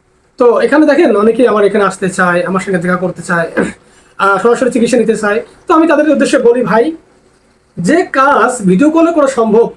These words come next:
সেটা এখানে আসার কোনো প্রয়োজন নাই।" আমি মূলত সরাসরি কোনো এখন রোগী দেখি না, তবে যদি আমি কখনো দেখি, অবশ্যই আপনাদেরকে পাবলিকলি জানাই দেবো, আমার চেম্বারের ঠিকানাও দিয়ে দেবো। কিন্তু আপাতত সাময়িকভাবে বন্ধ আছে আমার চেম-, আমি এখন সরাসরি কোনো রোগী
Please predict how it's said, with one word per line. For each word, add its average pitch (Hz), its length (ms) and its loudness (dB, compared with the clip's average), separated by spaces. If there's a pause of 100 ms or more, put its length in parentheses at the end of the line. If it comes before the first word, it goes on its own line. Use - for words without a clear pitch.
(360)
সেটা 254 240 0
এখানে 226 300 0
আসার 214 340 -2
কোনো 214 160 -2
প্রয়োজন 175 320 -2
নাই।" 175 220 -2 (540)
আমি 247 240 2
মূলত 233 280 2
সরাসরি 247 420 0
কোনো 226 140 0
এখন 202 240 0
রোগী 190 220 2
দেখি 190 240 0
না, 302 220 2 (340)
তবে 339 380 2
যদি 240 400 4
আমি 247 360 2 (300)
কখনো 254 280 2
দেখি, 240 320 2
অবশ্যই 320 600 0 (240)
আপনাদেরকে 202 580 0
পাবলিকলি 196 520 0
জানাই 233 260 0
দেবো, 320 300 2 (300)
আমার 202 200 -2
চেম্বারের 202 360 0
ঠিকানাও 220 320 0
দিয়ে 240 180 2
দেবো। 311 240 2
কিন্তু 359 220 2
আপাতত 302 680 0
সাময়িকভাবে 220 520 0
বন্ধ 185 240 0
আছে 220 380 0 (300)
আমার 202 260 -2
চেম-, 240 300 0
আমি 220 160 2
এখন 220 200 0
সরাসরি 285 420 0
কোনো 254 160 2
রোগী 208 320 2